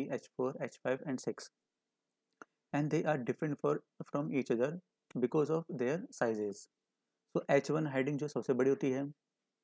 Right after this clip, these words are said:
एच वन heading which basically comes with a font size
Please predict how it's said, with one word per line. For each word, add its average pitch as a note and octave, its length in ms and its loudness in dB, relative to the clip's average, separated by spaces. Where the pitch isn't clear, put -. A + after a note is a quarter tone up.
एच C3+ 200 4
वन D3 180 2
heading C#3 460 6
which C#3 220 2
basically D3+ 260 2
comes C#3 200 0
with C3+ 260 4
a C3 80 6
font D3 320 4
size C#3+ 280 2